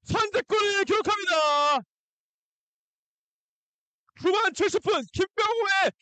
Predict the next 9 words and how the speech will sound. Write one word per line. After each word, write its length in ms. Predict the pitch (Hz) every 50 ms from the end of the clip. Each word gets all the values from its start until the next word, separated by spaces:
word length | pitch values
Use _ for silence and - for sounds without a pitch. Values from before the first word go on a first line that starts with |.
| _ _ _ _
강력한 520 | - - 392 359 359 392 254 - 381 403 320
왼발 260 | 330 415 - 453 440
슈팅으로 460 | - - 381 403 349 339 508 453 202
스코어는 600 | 196 - - - - 415 427 403 427 415 349 269 -
일 200 | 349 403 453 440 -
대 80 | - 453
영 140 | 440 440 440
이 40 |
됩니다. 520 | 440 440 427 440 440 370 311 254 190 139